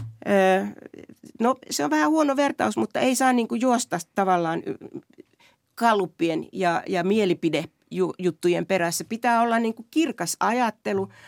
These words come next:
mikä on järkevä verojärjestelmä, mikä on, ö, järkevä hyvinvointivaltion toimintaperiaate, mitä se haluaa tuottaa. Ja ennen muuta aina, niin kuin, kysyä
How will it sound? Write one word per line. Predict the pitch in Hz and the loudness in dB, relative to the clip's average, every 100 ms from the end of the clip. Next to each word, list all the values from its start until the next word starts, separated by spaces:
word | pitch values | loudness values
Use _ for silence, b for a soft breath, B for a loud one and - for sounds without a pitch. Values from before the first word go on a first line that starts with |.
| B | B
mikä | - - 254 | -8 -2 2
on | 226 202 | 2 2
järkevä | 214 220 214 208 202 185 | 2 0 -2 -2 -2 0
verojärjestelmä, | 196 190 185 185 185 180 175 - 175 175 180 - B B | 0 2 2 0 0 -2 -4 -4 -2 0 -2 -6 B B
mikä | - 302 226 208 | -4 0 2 4
on, | 196 | 4
ö, | 196 196 - 196 180 - | 2 -2 -2 0 0 0
järkevä | 202 185 180 185 170 | 2 2 0 0 0
hyvinvointivaltion | 196 196 175 160 165 165 165 160 165 175 160 170 | 0 2 2 0 -2 -2 -2 -2 -2 -2 -4 0
toimintaperiaate, | 170 156 165 160 165 175 160 160 160 160 165 - B B B | 0 2 0 -2 -4 -2 -2 -2 -4 -6 -8 -8 B B B
mitä | 240 254 214 | -2 0 0
se | 202 | 0
haluaa | 185 185 175 165 160 | 2 2 2 0 -2
tuottaa. | 175 170 170 - 170 | -2 -2 -2 -2 -2
Ja | 165 180 | 0 0
ennen | 262 262 226 | 2 2 2
muuta | 202 196 - | 2 2 2
aina, | 220 202 180 | 2 2 2
niin | 175 | 0
kuin, | 170 165 | -2 -4
kysyä | 214 170 170 | -2 0 -2